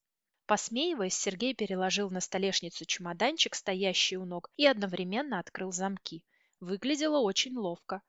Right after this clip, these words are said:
Внутри лежали бумаги. «Потому что Оливия не из ваших», пояснил он.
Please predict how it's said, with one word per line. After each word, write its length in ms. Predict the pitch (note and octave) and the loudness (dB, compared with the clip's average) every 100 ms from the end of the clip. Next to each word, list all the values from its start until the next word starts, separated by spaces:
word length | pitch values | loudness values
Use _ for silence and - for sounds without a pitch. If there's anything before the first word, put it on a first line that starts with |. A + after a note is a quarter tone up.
| _ _ _ | _ _ _
Внутри 320 | G#3 A3+ F#4 | -4 2 4
лежали 360 | E4 A3 A#3 B3+ | 6 6 4 4
бумаги. 540 | A3+ B3 G3 E3 E3+ - _ _ _ _ _ _ | 0 0 0 -2 -8 -14 _ _ _ _ _ _
«Потому 320 | - - A#3 C4 | 6 8 10 8
что 240 | - B3+ | 8 10
Оливия 460 | B3+ E4+ D4+ G#3+ G#3+ | 12 10 10 8 6
не 180 | A#3 | 2
из 120 | C4+ A#3 | 0 0
ваших», 540 | G3 D#3+ - - - _ - | 0 2 2 0 -12 _ -2
пояснил 540 | G3+ F#3 - F#3 E3+ | 0 0 -2 -4 -4
он. 180 | D#3+ | -6